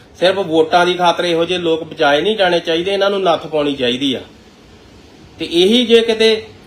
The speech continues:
ਪੰਜਾਬ ਦੇ ਵਿੱਚ ਇਹ ਲੋਕ ਏਦਾਂ ਯਾਤਰਾ ਕੱਢਣ ਤੇ ਇੱਥੇ ਦਿਖਾਉਣ ਗੁੰਡਾਗਰਦੀ ਕਰਕੇ,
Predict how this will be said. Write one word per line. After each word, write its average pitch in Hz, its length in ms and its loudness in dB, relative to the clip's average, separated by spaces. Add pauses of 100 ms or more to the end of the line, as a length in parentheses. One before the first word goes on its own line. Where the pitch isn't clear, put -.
(320)
ਪੰਜਾਬ 170 500 4
ਦੇ 208 140 2
ਵਿੱਚ 208 220 -2
ਇਹ 208 140 -2
ਲੋਕ 196 260 -4
ਏਦਾਂ 185 220 -2
ਯਾਤਰਾ 165 400 -2
ਕੱਢਣ 156 380 -4 (160)
ਤੇ 175 80 -6
ਇੱਥੇ 214 300 -4
ਦਿਖਾਉਣ 190 320 0
ਗੁੰਡਾਗਰਦੀ 165 600 0
ਕਰਕੇ, 139 400 -4